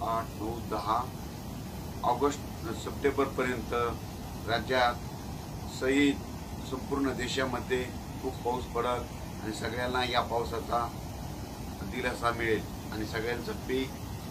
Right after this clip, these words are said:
पिकासाठी हा पाऊस पोषक राहणार आहे. राज्यात, राज्यात उद्यापासून सांगली, उस्मानाबाद, लातूर,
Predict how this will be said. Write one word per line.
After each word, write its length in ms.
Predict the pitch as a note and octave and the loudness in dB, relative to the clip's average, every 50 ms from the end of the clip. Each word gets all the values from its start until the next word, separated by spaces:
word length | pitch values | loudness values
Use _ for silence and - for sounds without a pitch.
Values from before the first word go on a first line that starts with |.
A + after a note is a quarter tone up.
| - - - - - - - - - - - | -8 -8 -8 -6 -6 -6 -6 -6 -6 -6 -6
पिकासाठी 680 | A#2+ B2 - B2+ B2+ B2+ - C3 A#2 - - A#2+ A#2 | -4 -2 0 2 2 2 2 0 -2 -2 -2 -4 -4
हा 200 | A2 G2+ A2+ A#2 | 0 2 2 2
पाऊस 360 | A#2 - A#2 A#2 A#2+ A#2+ A2+ - - _ _ _ _ - | 2 2 0 0 0 -2 -4 -8 -14 _ _ _ _ -8
पोषक 360 | A#2 A#2 A2+ B2+ A#2+ F#2+ G2+ | -6 -4 -2 -2 -4 -2 0
राहणार 320 | G#2+ G#2+ G#2 G2+ F#2+ F#2 | 0 0 0 0 -2 -2
आहे. 320 | F2 E2+ E2 E2 E2 - _ _ _ - _ _ _ _ _ _ _ _ _ _ _ _ _ _ _ _ _ _ _ _ _ _ _ _ _ _ _ _ _ _ - | -4 -4 -6 -8 -12 -16 _ _ _ -20 _ _ _ _ _ _ _ _ _ _ _ _ _ _ _ _ _ _ _ _ _ _ _ _ _ _ _ _ _ _ -18
राज्यात, 600 | - G2+ A2 A#2 C3 C3+ C3 B2+ C3+ C#3+ C3+ A#2+ G#2+ - - - - - _ _ _ _ _ _ _ _ _ _ _ _ _ - | -10 -4 0 2 4 4 4 6 6 6 6 6 4 -4 -12 -20 -20 -20 _ _ _ _ _ _ _ _ _ _ _ _ _ -4
राज्यात 440 | G2 A2+ A#2 A2+ A2 B2 B2 B2 B2+ B2+ - _ _ _ _ _ _ - | -2 0 0 0 2 2 2 2 2 0 -6 _ _ _ _ _ _ -12
उद्यापासून 800 | - - B2 C3 C3 C3 C3 C3 - - - - G#2+ A2+ A#2 A2+ A2+ A2+ - - _ _ _ _ _ _ _ _ - | -10 -2 4 6 6 6 6 4 0 -8 -10 -6 -6 -6 -6 -6 -8 -10 -16 -20 _ _ _ _ _ _ _ _ -18
सांगली, 760 | - - - A#2 B2 B2+ B2 A#2 A#2+ A#2+ A#2+ B2 - - _ _ _ _ _ _ _ _ _ - | -8 0 0 2 2 2 0 -2 -2 -2 -2 -4 -8 -14 _ _ _ _ _ _ _ _ _ -12
उस्मानाबाद, 720 | A2 - - A#2 A#2+ A#2 A#2 A2 G#2+ G#2+ A2 A2+ A2 G#2+ - _ _ _ _ _ _ - | -10 -8 -4 0 0 2 2 2 4 4 4 2 0 -4 -10 _ _ _ _ _ _ -6
लातूर, 640 | F#2+ G2 G#2+ A2 G#2+ - - C3 A#2 A2 A2+ A2+ | -2 2 2 2 2 0 -2 -4 -4 -2 -4 -6